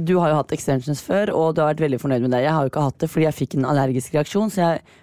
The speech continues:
forrige gang vi fikk extensions, så måtte jeg ta det ut. Eh, så når jeg da har bundet meg til å ta imot dette ekstremt dyre, fine håret,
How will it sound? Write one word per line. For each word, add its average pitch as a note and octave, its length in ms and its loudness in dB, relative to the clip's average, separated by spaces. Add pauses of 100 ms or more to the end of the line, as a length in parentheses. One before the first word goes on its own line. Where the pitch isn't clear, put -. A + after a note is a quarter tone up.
(100)
forrige D#3 360 0
gang D3 400 0
vi D#3 160 -2
fikk D3+ 220 -4
extensions, D#3+ 420 -2
så F#3 80 2
måtte E3 160 -2
jeg D3+ 80 0
ta D3+ 180 0
det C3+ 140 -4
ut. - 160 -14 (640)
Eh, F#3 320 2
så - 80 -6
når G3+ 160 0
jeg F#3 140 0
da F3 180 2
har F3 60 2
bundet F3 440 0
meg C3+ 200 0
til E3 100 0
å - 20 -4
ta E3 220 2
imot D3 220 -2 (100)
dette E3+ 240 2 (160)
ekstremt D3 560 -2
dyre, D3 400 0
fine C#3 320 2
håret, D3 320 0